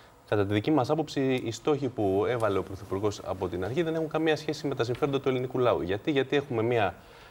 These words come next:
ε, κατάσταση η οποία είναι πάρα πολύ πο-, περίπλοκη, περιπλέκεται ακόμη περισσότερο σε ολόκληρη την περιοχή μετά τα χτυπήματα των Ηνωμένων Πολιτειών στο Ιράκ, με αποτέλεσμα το θάνατο του Ιρανού υποστράτηγου, Ιρακινού στρατιωτικού προσωπικού, αλλά και την επίθεση, την ανταπάντηση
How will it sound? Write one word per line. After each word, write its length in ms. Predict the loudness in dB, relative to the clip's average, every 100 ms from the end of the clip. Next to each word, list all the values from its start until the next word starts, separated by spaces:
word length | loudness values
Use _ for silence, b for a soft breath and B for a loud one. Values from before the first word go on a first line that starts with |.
| B -10
ε, 260 | -4 -2
κατάσταση 760 | 2 4 4 2 -6 -6 -6 -4
η 100 | -2
οποία 280 | -2 0 2
είναι 140 | 2
πάρα 220 | 2 2 2
πολύ 220 | 0 -4
πο-, 240 | -6 -8 -2
περίπλοκη, 640 | 0 0 0 -2 -2 -4 -6 -4
περιπλέκεται 440 | 0 2 0 0 -2
ακόμη 200 | -2 -2
περισσότερο 360 | -2 -2 -4
σε 100 | 0
ολόκληρη 360 | 2 2 0 -2
την 120 | 0
περιοχή 520 | 2 0 0 -2 -2 B B B
μετά 260 | -4 0 0
τα 80 | 0
χτυπήματα 760 | -4 -2 2 2 2 0 -2 -8 -10
των 140 | -2 0
Ηνωμένων 340 | 2 2 2
Πολιτειών 580 | 2 -2 2 2 2 -2 -10 B B B B
στο 520 | -16 -10 2 4 4
Ιράκ, 460 | 4 4 4 2 0
με 120 | -4
αποτέλεσμα 460 | -2 -2 -2 0 -2
το 100 | -2
θάνατο 340 | -2 -2 -2
του 260 | -2 -2 0
Ιρανού 320 | 2 2 0
υποστράτηγου, 560 | -2 -4 -2 0 2 2
Ιρακινού 360 | 2 0 -2
στρατιωτικού 460 | 0 0 0 -2 -2
προσωπικού, 440 | -2 -2 0 2
αλλά 120 | 2
και 120 | 2 0
την 160 | 0
επίθεση, 520 | -2 -2 -4 -6 -6
την 200 | -4 0
ανταπάντηση 680 | 2 2 2 0 0 -4 -8